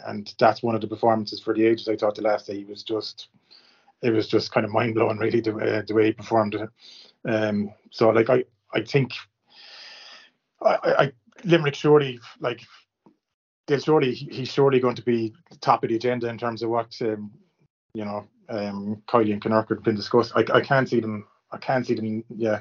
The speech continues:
not, not tasking anyone to go back on him. Surely, like, yeah,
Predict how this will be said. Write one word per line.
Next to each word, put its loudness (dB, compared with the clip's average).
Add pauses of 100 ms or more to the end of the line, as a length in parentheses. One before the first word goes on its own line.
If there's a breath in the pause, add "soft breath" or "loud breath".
not, 4 (540 soft breath)
not 6
tasking 0
anyone -8
to -20
go -2
back -2
on -4
him. -14 (260)
Surely, -2
like, -8
yeah, -8